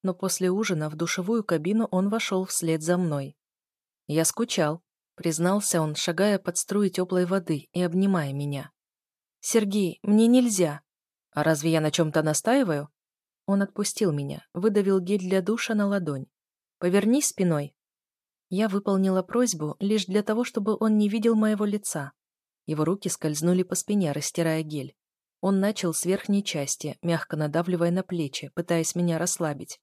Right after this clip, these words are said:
Только это было трудно сделать. Я напоминала себе пружину, взведённую до предела. Струи воды падали на наши тела. Тёплые,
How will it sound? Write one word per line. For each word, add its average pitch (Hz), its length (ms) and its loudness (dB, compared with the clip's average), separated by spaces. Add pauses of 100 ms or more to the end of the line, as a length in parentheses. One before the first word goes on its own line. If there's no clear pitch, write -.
(260)
Только 220 260 0
это 220 180 2
было 220 220 2
трудно 175 420 0
сделать. 156 520 -2 (340)
Я 185 120 2
напоминала 185 600 2
себе 180 260 0
пружину, 196 540 -2
взведённую 151 560 -2
до 143 100 -4
предела. 151 560 -2 (880)
Струи 165 300 2
воды 147 320 0
падали 185 380 0
на 190 100 2
наши 156 320 -4
тела. 156 440 -6 (420)
Тёплые, 156 580 -2